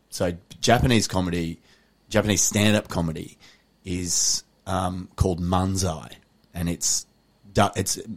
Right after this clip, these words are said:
it's a double act, and you have a tsukomi and a boke, and a tsukomi is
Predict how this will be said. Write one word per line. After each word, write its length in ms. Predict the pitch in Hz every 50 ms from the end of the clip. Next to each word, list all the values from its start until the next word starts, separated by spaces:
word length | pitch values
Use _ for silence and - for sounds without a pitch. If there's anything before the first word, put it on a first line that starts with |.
| 80 -
it's 240 | - 101 104 - -
a 60 | 107
double 340 | 95 101 127 117 107 95 80
act, 300 | 65 - - _ - - _ _ _ _ _ _ - - - - - _ _
and 420 | - 92 92 92 90 90 90 90 -
you 140 | 98 98 92
have 220 | 85 92 92 82 90
a 120 | 87 90 - _
tsukomi 600 | - - - - - 139 135 143 151 147 147 - - _
and 100 | 104 95 92
a 40 | 87
boke, 300 | 78 87 90 87 - 95 82 - - _ _ _ _ _ _ _ _ _ _ _ _ -
and 280 | 92 90 90 92 95 -
a 80 | - 98
tsukomi 580 | - - - - - 135 131 131 131 123 113 -
is 580 | 104 101 98 95 92 90 - - - - - -